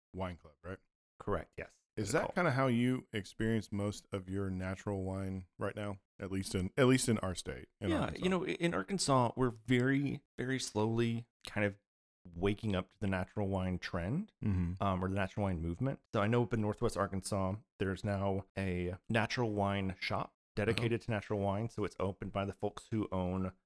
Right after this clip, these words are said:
Speaker 2: Onyx Coffee.
Speaker 1: Okay.
Speaker 2: Very cool, very trendy. There's also a really fantastic wine bar called Mavis, which is really focused on natural wines as well, in downtown Rogers, I believe. So I think we're, we're getting there.
Speaker 1: Mm-hmm.
Speaker 2: Now that there's more demand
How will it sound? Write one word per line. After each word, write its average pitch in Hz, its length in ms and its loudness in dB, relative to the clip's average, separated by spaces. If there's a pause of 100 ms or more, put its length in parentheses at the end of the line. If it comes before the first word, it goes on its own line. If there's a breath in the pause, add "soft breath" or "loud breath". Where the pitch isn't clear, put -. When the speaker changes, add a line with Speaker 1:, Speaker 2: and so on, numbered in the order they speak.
(140)
Speaker 2:
Onyx 95 320 -4
Coffee. 135 500 -6 (260)
Speaker 1:
Okay. 95 380 0
Speaker 2:
Very 95 220 -2
cool, 98 220 -6
very 92 180 -2
trendy. 101 440 -6 (400)
There's 113 160 -4
also 104 520 -2
a 98 60 0
really 117 220 2
fantastic 98 640 -4
wine 98 160 0
bar 90 180 -2
called 87 300 -6
Mavis, 87 480 -2 (160)
which 104 160 0
is 101 240 -4 (140)
really 107 200 -2
focused 92 440 -2
on 92 180 0
natural 92 340 -2
wines 87 220 -6
as 82 140 -12
well, 90 300 -2 (180)
in 92 320 -2
downtown 87 640 -6 (140)
Rogers, 95 360 -2
I 82 80 -4
believe. 90 360 -2 (120)
So 127 240 2
I 110 60 -6
think - 240 -6
we're, 180 220 -2 (240)
we're 139 80 0
getting 135 320 -2
there. 143 260 -4 (260)
Speaker 1:
Mm-hmm. 95 140 -6
Speaker 2:
Now 110 100 0
that 120 100 0
there's 117 180 -2
more 113 280 2
demand 98 380 -2